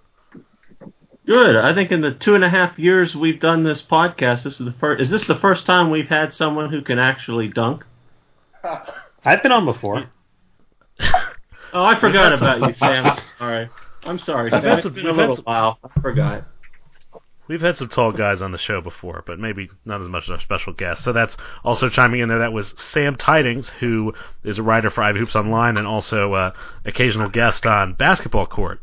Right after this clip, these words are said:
Speaker 3: And by occasional guest, I mean he's on every episode. Sam, how's it going?
Speaker 2: I am doing very well.
Speaker 3: Uh, we're joined, as always, by the Toothless Tiger himself, George Clark. George, how are you?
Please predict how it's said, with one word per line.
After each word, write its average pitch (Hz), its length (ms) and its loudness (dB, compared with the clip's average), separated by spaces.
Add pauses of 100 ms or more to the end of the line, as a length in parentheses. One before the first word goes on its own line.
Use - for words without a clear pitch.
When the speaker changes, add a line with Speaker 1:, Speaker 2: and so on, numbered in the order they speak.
(140)
Speaker 3:
And 104 80 -8
by 101 100 -2
occasional 98 400 -4
guest, 95 300 -4
I 95 60 0
mean 87 380 -8
he's 104 160 -4
on 95 140 0
every 82 220 -8
episode. - 420 -14
Sam, 131 240 -4
how's 143 160 -2
it 147 40 -4
going? 107 240 -2 (1500)
Speaker 2:
I 107 140 0
am 110 240 -2
doing 107 340 0
very 113 280 6
well. 98 320 4 (1700)
Speaker 3:
Uh, 101 260 -2
we're 110 140 0
joined, 113 240 0
as 107 80 -4
always, 110 320 -2
by 107 380 4
the - 100 -12
Toothless 117 300 -4
Tiger 110 260 2
himself, 107 420 -2
George 117 240 0
Clark. 131 340 -2
George, 123 280 -4
how 110 160 -2
are 110 120 -2
you? 147 180 -6